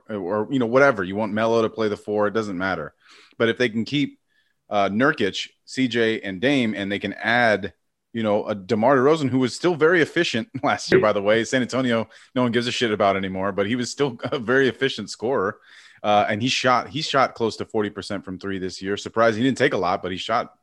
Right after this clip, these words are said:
a high percentage. That's a guy that I think could be really helpful for Portland.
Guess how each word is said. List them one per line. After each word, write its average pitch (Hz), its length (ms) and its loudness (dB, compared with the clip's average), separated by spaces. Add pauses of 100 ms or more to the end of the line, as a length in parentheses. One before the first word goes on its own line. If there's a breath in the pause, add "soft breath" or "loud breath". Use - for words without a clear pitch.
(140)
a 87 180 -4
high 110 140 -2
percentage. 104 580 -8 (260)
That's 147 220 2
a 127 60 2
guy 107 240 4
that 104 100 4
I 104 80 4
think 113 240 -4
could 170 180 -2
be 117 120 -4
really 95 240 -4
helpful 90 320 -8
for 85 180 -16
Portland. 85 480 -10